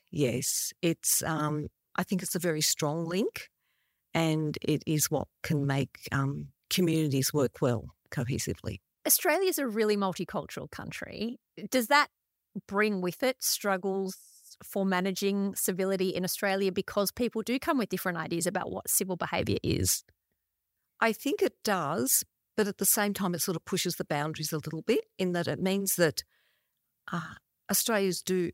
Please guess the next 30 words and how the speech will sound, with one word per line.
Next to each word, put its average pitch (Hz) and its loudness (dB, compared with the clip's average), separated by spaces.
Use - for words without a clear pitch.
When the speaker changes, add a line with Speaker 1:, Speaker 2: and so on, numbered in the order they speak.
Speaker 1:
Australians 196 0
do 175 0
ne-, 175 -2
if 175 -2
they 185 -2
haven't 208 -2
experienced 175 2
the 170 2
other 151 -2
cultures 147 -2
much 147 -2
at 147 -2
all, 156 0
um, 175 -4
they're 185 2
placed 175 2
in - 0
a 151 -2
situation 147 0
where 147 2
they - 0
need 349 2
to, - 0
because - -2
this 175 4
is - -4
the 143 2
new 143 2
world 147 -2
and, 151 0